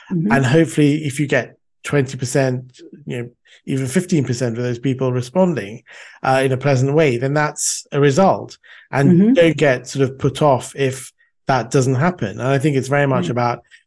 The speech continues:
Speaker 2: having a resilient mindset, uh, and not
Speaker 1: Yeah.
Speaker 2: worrying about, you know, failure.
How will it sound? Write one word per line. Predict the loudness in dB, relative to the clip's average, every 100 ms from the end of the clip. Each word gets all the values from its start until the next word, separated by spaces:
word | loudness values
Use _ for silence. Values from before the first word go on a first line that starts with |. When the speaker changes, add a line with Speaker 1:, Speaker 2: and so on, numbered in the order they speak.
| _ -2
Speaker 2:
having | 2 2 2
a |
resilient | 4 4 4 4 2 0
mindset, | -2 0 0 -2 -2 -2 -4 -8 -20 _ -6
uh, | -2 0 0
and | -2 -2
not | 0 0
Speaker 1:
Yeah. | 0
Speaker 2:
worrying | 0 0 -2
about, | -2 -2 -2 -4 -6 _ _
you | -10
know, | -8
failure. | -6 -2 2 2 2 2 2 -2